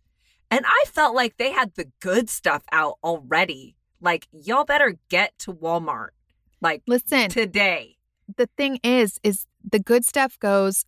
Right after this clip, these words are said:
Speaker 2: so fast. Even at Home Depot, they put the really good outdoor decorations up, and it, it's like, get it or it's gone.
Speaker 1: Well, last year I was going every week, and it wasn't till, like, mid-September.
Speaker 2: Well, that,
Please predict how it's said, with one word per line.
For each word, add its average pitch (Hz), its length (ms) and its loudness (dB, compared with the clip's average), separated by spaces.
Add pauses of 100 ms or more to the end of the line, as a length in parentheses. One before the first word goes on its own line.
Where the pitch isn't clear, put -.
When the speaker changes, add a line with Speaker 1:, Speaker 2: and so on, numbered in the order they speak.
Speaker 2:
so - 440 -2
fast. - 420 -4
Even 214 220 0
at 254 100 0
Home 208 200 2
Depot, 190 340 0
they 160 140 -2
put - 220 -8
the 165 100 -4
really 185 560 -2
good 175 480 2 (260)
outdoor 196 380 0
decorations 190 720 -2
up, 202 300 0
and 180 180 -8
it, 180 240 -6
it's - 260 -14
like, 185 200 -2 (800)
get 240 140 2
it 247 160 0 (120)
or 185 160 -2
it's - 140 -12
gone. - 280 -4 (400)
Speaker 1:
Well, 320 160 -4
last 294 380 -2
year 370 100 0
I 254 80 2
was 233 140 -10
going 247 260 -6
every 262 220 -2
week, 359 260 -6
and 226 100 2
it 202 80 -2
wasn't 262 320 -2
till, 254 140 -4
like, 247 160 0
mid-September. 254 1040 0 (100)
Speaker 2:
Well, 262 180 -6
that, 320 260 -8